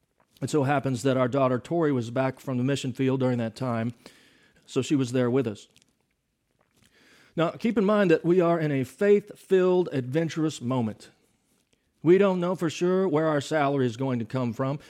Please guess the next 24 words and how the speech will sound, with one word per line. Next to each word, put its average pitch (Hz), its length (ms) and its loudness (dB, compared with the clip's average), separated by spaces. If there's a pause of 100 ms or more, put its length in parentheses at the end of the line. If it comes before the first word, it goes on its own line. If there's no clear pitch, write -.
(120)
We 151 140 4
are 147 80 2
still 165 260 0
finding 156 440 -4
people 160 320 -2
to 135 80 2
join 156 300 -4
us 147 140 -4
on 135 140 -4
this 127 120 -2
crazy 139 340 0
quest 123 460 -4 (680)
to 147 100 4
start 127 280 0
a 127 60 0
new 131 120 0
church. 123 420 -4 (880)
In 135 100 0
other 156 160 2
words, 160 300 2 (640)
I'm 151 160 -2
in 151 100 0
my 135 220 0
element, 127 500 -2